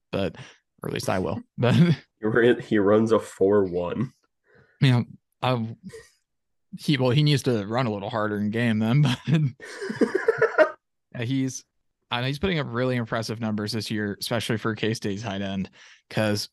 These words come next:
Speaker 1: K-State famously did not use the tight end for most of Bill Snyder's tenure,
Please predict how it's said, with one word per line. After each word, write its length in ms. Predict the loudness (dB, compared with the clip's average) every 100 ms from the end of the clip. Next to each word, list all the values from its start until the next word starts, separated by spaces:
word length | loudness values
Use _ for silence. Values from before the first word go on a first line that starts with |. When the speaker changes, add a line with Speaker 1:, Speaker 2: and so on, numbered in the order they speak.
| _ _
Speaker 1:
K-State 380 | -2 -2 2 0
famously 560 | 0 0 2 2 2 0
did 120 | 0
not 300 | -2 -2 -2
use 200 | -2 -2
the 80 | -4
tight 240 | -2 -2
end 260 | 0 0 2
for 100 | 2
most 400 | 2 2 -2 -4
of 140 | -8
Bill 180 | -8 -8
Snyder's 380 | -6 -4 -4 -6
tenure, 420 | -4 0 0 -2